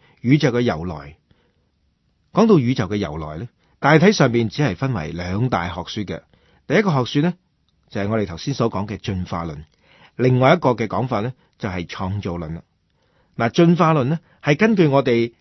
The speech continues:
喺已有嘅地土裏邊呢，能夠發掘到嘅文物，然後開始去推算，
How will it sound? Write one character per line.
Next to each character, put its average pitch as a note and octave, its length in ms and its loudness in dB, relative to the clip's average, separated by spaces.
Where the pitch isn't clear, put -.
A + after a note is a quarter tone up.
喺 A#2+ 120 -2
已 B2+ 340 -2
有 B2 240 2
嘅 A#2+ 160 -4
地 G2 220 -4
土 F2+ 160 -4
裏 B2+ 140 0
邊 F2 160 -10
呢， A2+ 100 -12
能 A#2+ 160 -4
夠 D#3+ 140 2
發 D3+ 300 -4
掘 C3+ 280 -2
到 A#2+ 120 0
嘅 B2 520 2
文 E2+ 220 -6
物， F#2+ 160 -6
然 B2+ 260 2
後 D#3+ 120 0
開 E3+ 80 -2
始 A#2 140 -2
去 G2+ 80 -4
推 A2 300 -4
算， D#2 340 -10